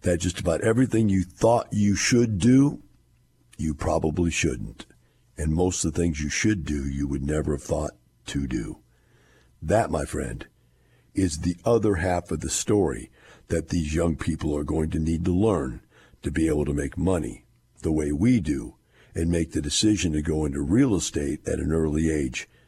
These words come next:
a good one. If they learn that message and they learn it soon enough and strongly enough, then they're going to be able to make a lot of money in real estate investing. And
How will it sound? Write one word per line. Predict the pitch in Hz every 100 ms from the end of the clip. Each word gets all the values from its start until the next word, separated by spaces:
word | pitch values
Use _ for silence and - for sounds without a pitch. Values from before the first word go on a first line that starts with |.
| _ _ -
a | -
good | - 67 -
one. | - - _ _ _ _ _ _ _ _
If | 78 -
they | 82 78
learn | 95 120 123
that | 110 131 90 - _ _ _ _ _ _ _ _ _
message | 80 82 98 123 113 62 - -
and | 76
they | 76
learn | 76 98 107
it | 95 - _ _
soon | - - 143 160
enough | 101 71 - - - _ _
and | 82 78
strongly | - - 101 131 110 71
enough, | 65 - - _ _ _ _ _ - - _ -
then | 98 90
they're | 98 98
going | 95 95 82
to |
be | 78 87 82
able | 85 82 82
to | - 76 69 _ _ _ -
make | 85 82
a | 76
lot | 76 78 73
of |
money | 76 73 73
in | 73 71
real | 69
estate | - 64 64
investing. | 64 69 69 - - - _ _ _ _ _ - - -
And | 82 82 80 73